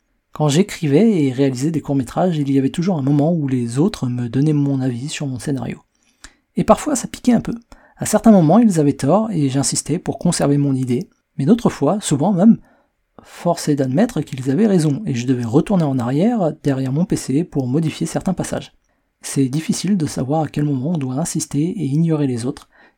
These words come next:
et quand on doit capituler pour écouter leurs conseils. Avec le temps,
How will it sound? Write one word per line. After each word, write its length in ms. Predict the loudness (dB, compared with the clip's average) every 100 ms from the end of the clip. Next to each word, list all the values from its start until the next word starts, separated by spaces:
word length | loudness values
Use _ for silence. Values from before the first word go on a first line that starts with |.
| -6
et 160 | -4
quand 160 | 0 2
on 160 | 2 0
doit 240 | 0 0
capituler 560 | -2 -10 -12 -8 -8 -6
pour 180 | -8
écouter 240 | -8 -4 -2
leurs 160 | -2
conseils. 420 | -2 -4 -4 -8 -12 _ _ _
Avec 280 | -2 -2 -2
le 80 |
temps, 400 | 0 2 2 -2